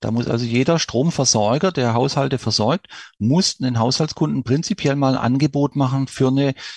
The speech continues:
für einen zeitabhängigen Stromtarif. Und da kann das ganz schnell interessant werden, grad wenn ich nicht zu den Standard-, zu den Lastzeiten laden muss. Also wer jetzt einfach immer sagt, ich muss das E-Auto abends um neunzehn Uhr laden,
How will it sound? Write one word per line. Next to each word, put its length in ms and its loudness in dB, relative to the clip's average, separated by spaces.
für 440 -4
einen 240 0
zeitabhängigen 840 0
Stromtarif. 760 -4
Und 180 -2
da 100 0
kann 220 0
das 160 0
ganz 240 0
schnell 200 0
interessant 520 0
werden, 320 0
grad 200 -2
wenn 140 0
ich 140 -2
nicht 180 0
zu 120 0
den 280 2
Standard-, 520 -2
zu 120 -4
den 160 2
Lastzeiten 720 0
laden 420 2
muss. 320 -2
Also 240 -2
wer 120 4
jetzt 200 2
einfach 240 -2
immer 240 0
sagt, 240 0
ich 100 -4
muss 200 2
das 120 0
E-Auto 480 2
abends 320 0
um 80 2
neunzehn 360 2
Uhr 160 2
laden, 380 0